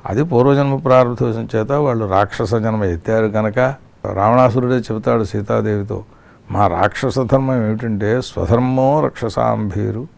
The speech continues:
పరస్త్రీలను హరించడం మా స్వధర్మం" అంటాడు. హరణం సంప్రమత్స్యవ, వాళ్ళని బలాత్కారంగా తీసుకుని రావడం.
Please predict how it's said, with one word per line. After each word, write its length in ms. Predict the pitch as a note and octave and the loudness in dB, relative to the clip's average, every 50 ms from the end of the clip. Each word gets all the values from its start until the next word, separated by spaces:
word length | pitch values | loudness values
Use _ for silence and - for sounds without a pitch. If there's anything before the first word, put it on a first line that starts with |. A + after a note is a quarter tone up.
| - - | -16 -16
పరస్త్రీలను 720 | - - - - D3 D3 - - E3 D#3 D#3 D#3 D#3 D3+ | -12 -10 0 2 4 4 4 6 6 6 6 8 6 6
హరించడం 500 | C#3+ D3 D3+ D3 C3+ D3 D3 D#3+ F3+ F3 | 6 6 6 6 4 4 2 2 4 4
మా 120 | D3+ D3 | 4 4
స్వధర్మం" 480 | C#3 - C3+ C3 B2+ D3 D3+ D3+ D3 C3 | 4 4 4 4 6 4 2 2 0 -2
అంటాడు. 320 | A2 F2+ - F#2 F2 - - _ _ _ - _ _ _ _ _ _ _ _ _ _ _ _ _ _ _ _ _ _ _ _ _ _ _ _ _ _ _ _ _ | -2 -4 -8 -12 -14 -16 -20 _ _ _ -20 _ _ _ _ _ _ _ _ _ _ _ _ _ _ _ _ _ _ _ _ _ _ _ _ _ _ _ _ _
హరణం 400 | - - A2+ A#2+ C3+ C#3+ D3 D#3 | -4 0 0 2 2 2 0 0
సంప్రమత్స్యవ, 800 | C#3 - A#2+ G#2+ G#2+ - C#3 C3+ C#3+ C#3 - - - C3 A#2+ A2+ F#2+ E2+ D#2+ - _ _ _ _ _ _ _ _ _ _ _ _ _ _ _ - | -2 -4 -4 -2 2 4 4 6 6 4 2 2 2 2 4 4 2 0 -4 -8 _ _ _ _ _ _ _ _ _ _ _ _ _ _ _ -4
వాళ్ళని 260 | A2+ B2 A#2+ A2+ G#2+ | -2 -2 -2 -2 -4
బలాత్కారంగా 800 | G2 G#2 A2 B2 D3 C#3+ - - D3 C#3+ C#3 C3+ C3 C#3 C#3 | 0 2 4 6 6 4 4 4 4 4 4 4 4 4 4
తీసుకుని 440 | B2+ A#2+ B2+ A2+ - B2+ A#2+ A#2+ A2 | 4 4 2 0 0 -2 -2 -2 0
రావడం. 340 | A2+ A2 G2+ G2 F#2 F2+ F2 | 2 2 2 0 0 -4 -8